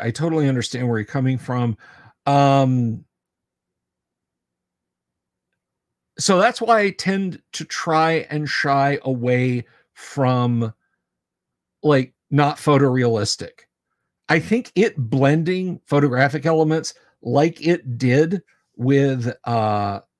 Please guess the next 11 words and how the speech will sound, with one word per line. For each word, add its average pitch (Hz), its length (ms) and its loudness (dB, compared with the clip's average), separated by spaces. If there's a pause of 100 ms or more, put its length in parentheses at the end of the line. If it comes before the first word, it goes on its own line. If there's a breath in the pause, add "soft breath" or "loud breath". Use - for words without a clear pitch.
(160)
with 120 380 -4
the, 110 340 -2
um, 98 560 -6 (2000)
the, 110 440 -2
the - 140 -8
image 156 300 0
I 143 100 0
have 135 280 -2
now, 127 420 -2 (420 soft breath)
uh, 113 540 0 (1120)
I, 131 520 2